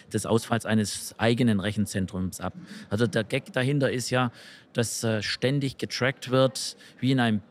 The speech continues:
Ping-Verfahren in Millisekunden, wann findet denn tatsächlich ein Ausfall statt. Und tatsächlich ist es auch so, diese Clouds, also diese, auch von diesen großen Cloud-Anbietern,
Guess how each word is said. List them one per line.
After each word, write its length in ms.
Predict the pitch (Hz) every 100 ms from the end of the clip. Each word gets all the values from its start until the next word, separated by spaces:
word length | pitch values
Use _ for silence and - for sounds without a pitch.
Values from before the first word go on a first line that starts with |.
| _ -
Ping-Verfahren 920 | 147 160 151 135 - 127 135 131 120
in 160 | 113 117
Millisekunden, 840 | 131 139 202 - 135 127 127 120 - - - -
wann 540 | 95 98 117 139 143
findet 340 | - 135 131
denn 100 | 120
tatsächlich 440 | 117 110 120 117 117
ein 100 | 107
Ausfall 380 | 110 113 107 101
statt. 340 | - 101 104
Und 160 | 123 110
tatsächlich 640 | 117 - 139 151 117 -
ist 140 | 120
es 160 | 147 139
auch 180 | 139 135
so, 320 | - 143 147 - - -
diese 180 | 143 131
Clouds, 540 | - 104 107 139 247
also 220 | 107 107 90
diese, 320 | 110 98 -
auch 80 | 98
von 160 | 104
diesen 220 | 101 95 101
großen 400 | 113 143 151 123
Cloud-Anbietern, 680 | 120 127 123 120 123 131